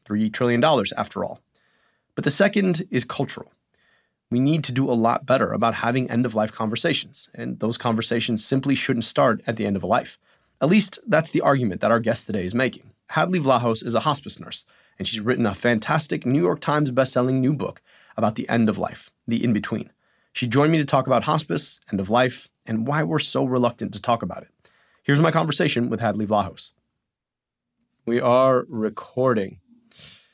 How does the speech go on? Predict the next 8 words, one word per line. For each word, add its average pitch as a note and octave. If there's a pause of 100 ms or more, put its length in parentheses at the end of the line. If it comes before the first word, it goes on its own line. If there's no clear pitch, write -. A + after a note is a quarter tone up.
(500)
Okay, D#3 (240)
can D3+
you D#3+
introduce D#3
yourself D3
for C3+
the C3+
tape? -